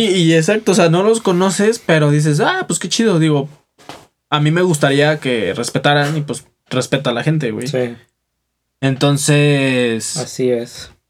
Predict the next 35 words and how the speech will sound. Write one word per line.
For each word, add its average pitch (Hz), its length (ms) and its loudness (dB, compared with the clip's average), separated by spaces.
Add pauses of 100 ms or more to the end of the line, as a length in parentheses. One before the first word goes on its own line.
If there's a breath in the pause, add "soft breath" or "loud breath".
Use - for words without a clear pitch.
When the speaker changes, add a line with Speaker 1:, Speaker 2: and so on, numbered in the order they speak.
(280)
Speaker 1:
pues 143 140 -2
sí, 165 220 0
digo, 135 680 0 (600)
amistades, 151 1300 0
yo 147 120 2
creo 151 120 0
que 160 80 -2
en-, 151 220 0 (260)
ah, 139 300 -2
como 143 220 0
dicen, 135 320 -2
güey, 123 140 2
de 123 120 0
que 123 80 -2
amigos 143 300 0
tienes 160 180 0
un 160 120 2
chingo, 175 380 0
pero 123 280 2
los 113 180 0
reales 127 300 0
los 143 140 -2
cuentas 131 440 -2
con 127 120 -2
la 123 120 -2
palma 139 260 0
de 131 60 -2
la 120 100 -2
mano 170 340 0
y 147 80 2
Speaker 2:
Sí. 165 60 0
Speaker 1:
te 160 100 0
sobran 127 320 0
dedos, 107 340 -2
güey. 78 120 -10